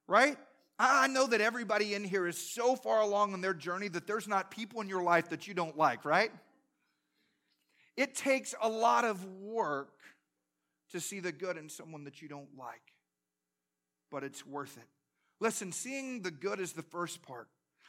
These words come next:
The next part is the biggest key to change from being a downer to a lifter. And Paul taught it in Colossians four six. He said, "Be gracious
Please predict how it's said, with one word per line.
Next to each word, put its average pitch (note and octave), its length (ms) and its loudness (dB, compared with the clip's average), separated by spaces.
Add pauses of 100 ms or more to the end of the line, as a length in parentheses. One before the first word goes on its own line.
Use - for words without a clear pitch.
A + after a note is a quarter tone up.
(220)
The F3 60 -2
next B3 400 -2
part F#3+ 160 2
is D#3+ 120 -2
the E3+ 40 -6
biggest G#3+ 520 -6
key G3+ 320 -16
to F3 140 -8
change D3 600 -10
from D3+ 180 -10
being D#3+ 380 -10
a - 20 -10
downer D#3 500 -10
to F3+ 140 -10
a - 20 -6
lifter. A#2 440 -12 (600)
And D#3+ 140 -6
Paul A#3 240 2
taught A3+ 240 2
it - 20 0
in F3+ 120 -6
Colossians E3 560 -6
four E3+ 200 -4
six. D3 320 -8
He F3 100 -8
said, D#3 340 -4
"Be G#3 180 -10
gracious D#3 1080 -8